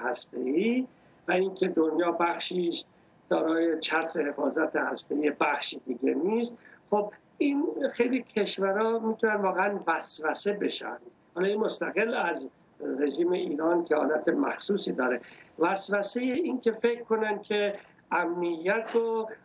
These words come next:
از طریق بمب می‌شه خرید، از طریق بمب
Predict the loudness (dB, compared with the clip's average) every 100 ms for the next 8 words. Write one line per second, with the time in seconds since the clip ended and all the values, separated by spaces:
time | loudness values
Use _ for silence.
0 | -2 -2 0 -2 0 0 0 -2 0 0
1 | 2 0 -4 -8 -4 -2 -2 -2 -2 0
2 | -2 0 -2 0 0 0 2 2 2